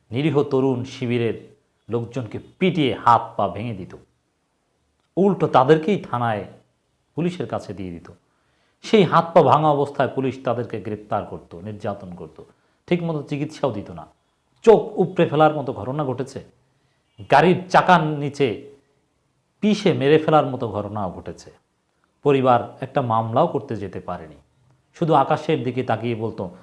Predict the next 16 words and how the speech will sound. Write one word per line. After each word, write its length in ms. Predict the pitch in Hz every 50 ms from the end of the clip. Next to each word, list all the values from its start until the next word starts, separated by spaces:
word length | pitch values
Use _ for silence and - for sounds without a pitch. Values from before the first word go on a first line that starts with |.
| _ _ _ _ -
"আল্লাহ, 240 | - 147 147 147
তোমার 320 | 147 156 151 170 180 165 -
কাছে 260 | - 147 - - 135
বিচার 380 | 117 123 113 - 131 110 90 87
দিলাম," 300 | 101 95 95 87 80 - - _ _ _ _ _ _ _ _ _ _ _
আর 180 | - 127 127 120
জনগণের 480 | 131 156 170 185 180 180 185 175 165 151
কাছে 240 | 151 131 - 135
বিচার 360 | 117 107 117 - - 117 101 92 -
ছেড়ে 200 | - - 101 90
দিত। 200 | 85 85 73 - 76 - _ _ _ _ _ _ _ _ _ _ _ _ _ _ _ _ _ _ _ _ _ _ _ _ _
হত্যাকাণ্ডের 540 | 180 175 180 180 196 175 175 180 170 165 156
শিকার 340 | - - 170 151 170 151 147
হতো, 160 | 143 - 147
গ্রেপ্তার 460 | 127 139 147 143 - - 156 139 127
হতো, 380 | 117 131 - 135 127 117 117